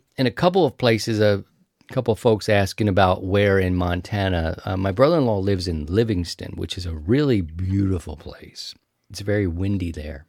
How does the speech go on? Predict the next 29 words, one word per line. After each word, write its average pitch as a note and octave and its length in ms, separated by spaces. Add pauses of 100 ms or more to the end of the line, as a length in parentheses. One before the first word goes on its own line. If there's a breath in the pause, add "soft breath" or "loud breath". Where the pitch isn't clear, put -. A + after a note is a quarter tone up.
(160)
It's - 100
very B2+ 320
windy E2+ 360
there. E2+ 380
And F2 240
my E2 140
father-in-law F#2 720
lives E2+ 260
in E2 100
another G#2 280
part, - 340 (800 loud breath)
uh, E2 280
about G2+ 220
an G2+ 120
hour G2 280
away, E2 680 (180)
uh, - 120
from E2+ 200
there D2+ 240
in D2+ 60
a D2 60
town E2 300
called - 260 (200)
Ennis, - 560 (240)
E G2 220
N D#2+ 140
N D#2+ 240 (340)
I E2+ 280
S. D#2 360